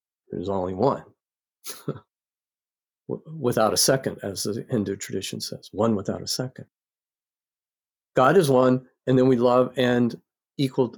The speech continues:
uh, love our neighbor. Lo-, lo-, love God with all your heart and mind and soul, and love your neighbor as yourself, okay? So,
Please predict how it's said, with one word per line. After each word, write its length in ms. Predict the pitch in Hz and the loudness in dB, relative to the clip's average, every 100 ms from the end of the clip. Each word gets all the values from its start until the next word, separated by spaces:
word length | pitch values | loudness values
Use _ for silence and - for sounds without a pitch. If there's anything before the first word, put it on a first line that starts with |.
| _ _ | _ _
uh, 240 | 113 113 - 127 | -6 -6 -4 2
love 240 | 123 127 | 4 4
our 340 | 120 113 110 - | 4 4 0 -2
neighbor. 560 | 117 110 107 113 104 - _ _ _ _ _ _ _ _ _ _ _ | 0 2 2 0 -2 -6 _ _ _ _ _ _ _ _ _ _ _
Lo-, 260 | - - - | -12 -10 -8
lo-, 240 | - 123 - | -8 -10 0
love 200 | 139 123 | 0 4
God 240 | 135 135 | 4 6
with 120 | 127 | 4
all 220 | - 127 139 | 2 4 6
your 140 | 139 | 4
heart 320 | - 120 120 117 | 2 2 2 0
and 100 | 113 | 2
mind 300 | 101 98 98 | 2 0 -2
and 160 | 107 | -4
soul, 300 | - 98 98 | -2 0 0
and 140 | 92 90 | -2 -2
love 180 | 92 | -4
your 120 | 92 90 | -4 -4
neighbor 380 | 90 87 98 | -4 -2 -4
as 240 | - 90 90 | -2 -4 -6
yourself, 400 | 85 - 73 - _ _ _ _ _ | -4 -4 -6 -12 _ _ _ _ _
okay? 220 | 101 117 _ _ _ _ _ _ _ _ _ _ _ | -12 -12 _ _ _ _ _ _ _ _ _ _ _
So, 560 | - 135 131 123 - | 2 6 6 6 0